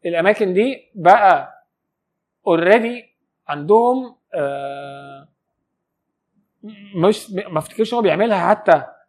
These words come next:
out of ان هو is concerned about، آه، people in wheelchairs مثلا، بس خلاص اللي هو بقى في شويه awareness للديزاينر اللي بيعمل، هو يقول له: "اعمل لك رامب هنا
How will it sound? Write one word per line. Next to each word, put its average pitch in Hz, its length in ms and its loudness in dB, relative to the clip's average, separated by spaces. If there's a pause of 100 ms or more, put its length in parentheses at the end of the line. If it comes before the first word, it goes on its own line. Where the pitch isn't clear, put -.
(160)
out 190 180 8
of 208 280 4
ان 165 100 -8
هو 196 140 -2
is 185 40 -8
concerned 190 520 -6
about، 185 540 0 (760)
آه، 147 120 -6
people 185 320 -6
in 160 180 -2
wheelchairs 175 380 -4
مثلا، 214 420 -4 (540)
بس 202 480 2
خلاص 190 380 -2
اللي 175 120 -4
هو 208 320 0 (260)
بقى 165 220 -6
في 240 100 -14
شويه 233 520 -2
awareness 233 680 -4 (480)
للديزاينر 208 680 -2
اللي 208 240 0
بيعمل، 226 280 0
هو 226 120 2
يقول 220 160 2
له: 214 60 2
"اعمل 202 200 0
لك 208 180 2
رامب 196 240 -4
هنا 196 300 -8